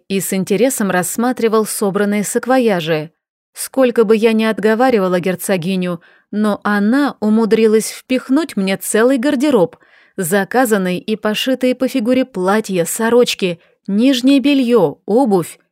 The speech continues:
И это несмотря на то, что ректор элементалии предупредил, формы, летнюю и зимнюю, выдает Академия.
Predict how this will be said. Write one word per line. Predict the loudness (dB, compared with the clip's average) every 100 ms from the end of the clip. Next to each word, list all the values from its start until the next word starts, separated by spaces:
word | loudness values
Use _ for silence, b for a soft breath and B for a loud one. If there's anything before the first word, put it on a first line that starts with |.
| _ _ _
И | 0
это | 2 2 0
несмотря | -2 -2 -2 -2 0 0 0
на | -2
то, | -2 -4
что | -2 0 2
ректор | 2 0 -2 -2
элементалии | -2 -2 0 0 0 0 2 2
предупредил, | 2 0 0 0 -2 -2 0 -2 -2 -8 _ _
формы, | -12 -4 0 0 0 -2 -6 _
летнюю | -2 2 2 0 -4 -4
и | -2 -2
зимнюю, | 0 2 2 2 -2 -6 _ _
выдает | 0 0 2 0 0 0 -2 -4
Академия. | -2 0 0 2 2 0 -2 -4